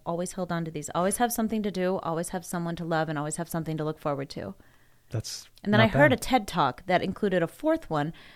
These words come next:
Speaker 1: have someone to be of service to, right?
Speaker 2: There you go.
Speaker 1: So if you can find those in any capacity, and I found that to be very true, like,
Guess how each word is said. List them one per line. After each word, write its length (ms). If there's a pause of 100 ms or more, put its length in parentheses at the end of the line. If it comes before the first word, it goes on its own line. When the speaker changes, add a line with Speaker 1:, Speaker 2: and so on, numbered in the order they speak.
(160)
Speaker 1:
have 160
someone 280
to 60
be 120
of 80
service 460
to, 320 (120)
right? 340 (200)
Speaker 2:
There 100
you 60
go. 140
Speaker 1:
So 180
if 100
you 80
can 120
find 340
those 160
in 160
any 180
capacity, 540
and 100
I 40
found 260
that 100
to 60
be 100
very 300
true, 300
like, 280